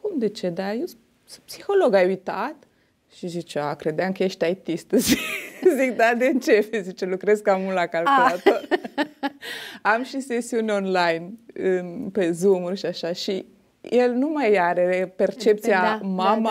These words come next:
Speaker 2: da, da.
Speaker 1: într-un birou
Speaker 2: Cabinet,
Speaker 1: sau
Speaker 2: da,
Speaker 1: într-o
Speaker 2: da, da,
Speaker 1: sală
Speaker 2: da,
Speaker 1: de
Speaker 2: da, da, da,
Speaker 1: training
Speaker 2: da,
Speaker 1: sau
Speaker 2: exact.
Speaker 1: mama e cu laptopul în față.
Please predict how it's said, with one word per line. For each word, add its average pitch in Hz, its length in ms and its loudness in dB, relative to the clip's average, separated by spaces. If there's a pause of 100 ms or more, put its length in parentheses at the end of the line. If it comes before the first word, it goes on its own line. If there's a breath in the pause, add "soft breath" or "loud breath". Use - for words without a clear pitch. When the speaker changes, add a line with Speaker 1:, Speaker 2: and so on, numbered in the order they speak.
Speaker 2:
da, 202 80 0
da. 233 60 -2
Speaker 1:
într-un 185 840 -2
birou 202 320 4 (180)
Speaker 2:
Cabinet, 214 260 4
Speaker 1:
sau 180 200 0
Speaker 2:
da, 208 160 0
Speaker 1:
într-o 214 140 0
Speaker 2:
da, 214 240 4
da, 208 120 0
Speaker 1:
sală 202 260 4
Speaker 2:
da, - 20 2
Speaker 1:
de 196 100 -2
Speaker 2:
da, 202 60 0
da, 196 120 -4
da, 208 60 2
Speaker 1:
training 202 420 2
Speaker 2:
da, 196 180 -2
Speaker 1:
sau 202 120 2
Speaker 2:
exact. 214 280 2
Speaker 1:
mama 359 320 -6
e 370 80 -6
cu - 100 -6
laptopul 370 500 2
în 330 80 0
față. - 600 -4